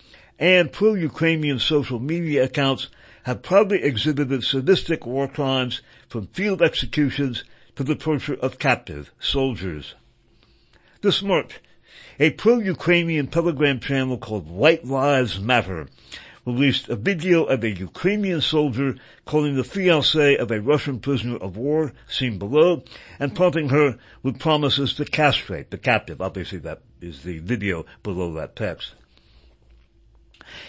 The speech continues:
Ukrainian soldiers of the cell phones of dead Russian soldiers, uh,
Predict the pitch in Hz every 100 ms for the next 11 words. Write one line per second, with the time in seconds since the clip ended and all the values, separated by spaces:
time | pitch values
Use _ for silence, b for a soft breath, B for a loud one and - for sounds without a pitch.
0 | - 135 196 240 240 180 - 160 156 127
1 | 151 - 123 113 - 160 147 151 135 123
2 | 110 78 123 107 110 104 113 104 135 127
3 | 107 127 117 B B B B B 135